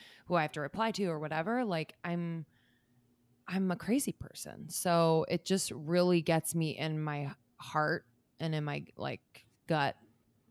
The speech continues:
Um, and then from there, I'll just, I'll make myself something to drink, like a, an elixir or a tea or something. I guess the ritual of that makes me feel,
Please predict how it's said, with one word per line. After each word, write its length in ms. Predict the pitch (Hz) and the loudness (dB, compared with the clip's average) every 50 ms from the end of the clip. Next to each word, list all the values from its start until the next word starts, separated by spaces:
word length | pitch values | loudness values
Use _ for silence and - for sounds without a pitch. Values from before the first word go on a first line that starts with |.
| - | -6
Um, 600 | 165 170 170 170 170 170 165 165 170 165 160 - - - | -4 -2 -2 0 0 0 0 -2 -2 -4 -6 -8 -8 -4
and 220 | - 175 175 175 | -2 0 2 2
then 640 | 170 170 165 165 165 165 165 165 165 165 170 165 - | 2 2 2 2 0 0 0 -2 -2 -2 -4 -6 -6
from 340 | - - 214 208 208 196 175 | -2 2 2 4 4 4 2
there, 480 | 160 160 156 156 170 175 180 185 - - | 2 2 6 6 6 6 6 4 0 0
I'll 240 | - - 165 165 - | 0 0 0 0 0
just, 400 | - - 175 170 156 - - - - | 0 0 0 2 0 -2 -6 -4 -2
I'll 120 | 190 202 | 0 2
make 200 | 196 180 180 - | 2 2 0 0
myself 320 | - 190 180 - 185 175 - | -2 -2 -2 -2 -4 -4 -4
something 380 | - 190 175 160 156 185 180 | -4 -4 -4 -2 -2 -4 -2
to 100 | 175 175 | -2 -4
drink, 460 | - - 156 156 151 160 165 - - | -4 -4 -4 -4 -4 -6 -8 -10 -8
like 220 | - 160 156 147 - | -6 -6 -4 -4 -4
a, 420 | 151 151 147 147 147 135 80 - - _ - - | -4 -2 -2 -2 -4 -4 -6 -8 -12 _ -10 -6
an 120 | - 165 | -4 -2
elixir 640 | 160 147 151 151 - - - 165 160 156 156 156 156 - | -2 -2 -4 -6 -6 -8 -6 -6 -4 -4 -2 -2 -2 -2
or 140 | - 151 147 | -2 -2 -4
a 40 | 151 | -4
tea 400 | - - - - 170 165 160 156 | -6 -6 -4 -2 -2 -2 0 -2
or 80 | 160 | -2
something. 640 | 151 - 175 165 170 165 196 208 220 233 247 254 240 - - - - - | -4 -4 -4 -6 -4 -4 -2 -2 -2 0 -2 -2 -4 -6 -12 -20 -10 -6
I 80 | - 175 | -2 -2
guess 140 | 175 196 - | -2 0 0
the 100 | - 185 | 0 0
ritual 500 | 143 156 131 - - 175 190 196 202 202 | 0 0 -4 -4 -4 0 2 4 4 4
of 120 | 202 180 | 4 4
that 240 | 190 196 196 - - | 4 2 2 2 0
makes 240 | 165 160 156 - - | -2 -4 -4 -4 -4
me 120 | 165 156 | -4 -4
feel, 640 | - - - - 156 151 143 139 139 143 143 143 143 | -6 -8 -8 -6 -4 -4 -2 -2 -2 -2 -4 -6 -8